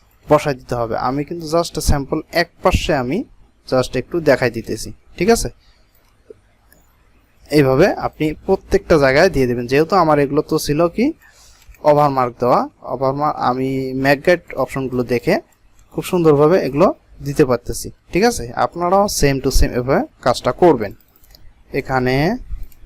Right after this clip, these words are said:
এদিকে একটা আছে এবং এখানে Alt Shift চেপে কপি করে এটাকে নাইনটি ডিগ্রি ঘোরানোর পর এখানেও দিয়ে দিলাম বসায়, ঠিক আছে? এখন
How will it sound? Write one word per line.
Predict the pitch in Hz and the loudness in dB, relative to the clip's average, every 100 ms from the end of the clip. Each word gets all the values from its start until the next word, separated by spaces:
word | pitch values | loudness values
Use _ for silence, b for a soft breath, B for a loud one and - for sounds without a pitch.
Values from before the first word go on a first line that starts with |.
| - _ _ _ _ _ _ _ _ _ _ _ _ _ _ _ _ _ _ _ _ _ _ - _ _ - _ _ _ _ _ _ _ | -20 _ _ _ _ _ _ _ _ _ _ _ _ _ _ _ _ _ _ _ _ _ _ -20 _ _ -20 _ _ _ _ _ _ _
এদিকে | - 139 135 135 | -2 0 2 2
একটা | 127 - 131 123 | 0 2 4 4
আছে | - 135 135 151 233 - _ - 117 | 2 0 2 0 -2 -10 _ -12 -8
এবং | 131 135 - 139 | -6 -6 -6 -8
এখানে | - 135 135 151 226 302 233 139 | -6 -2 0 0 -2 -8 -8 -4
Alt | 131 151 147 - | 0 2 2 2
Shift | 143 - | -4 -4
চেপে | 139 127 - | -6 -4 -4
কপি | 127 131 | -2 0
করে | 165 - | 0 0
এটাকে | 127 123 135 131 - _ - 135 | -2 0 0 0 -4 _ -6 0
নাইনটি | 156 147 156 | 0 0 -4
ডিগ্রি | 147 135 131 | -4 -2 -2
ঘোরানোর | 127 127 127 131 - | -2 -2 0 -2 0
পর | 127 143 214 _ _ _ - b b b b _ - 139 | 4 4 2 _ _ _ -20 b b b b _ -12 -10
এখানেও | 131 127 143 233 359 _ _ _ - 139 | -6 -2 0 -2 -4 _ _ _ -6 4
দিয়ে | 143 123 | 4 4
দিলাম | 117 113 107 | 0 -2 -2
বসায়, | 101 110 175 | 0 -2 2
ঠিক | 226 | 2
আছে? | 208 - b b b b 135 | 0 -8 b b b b -6
এখন | 165 | -2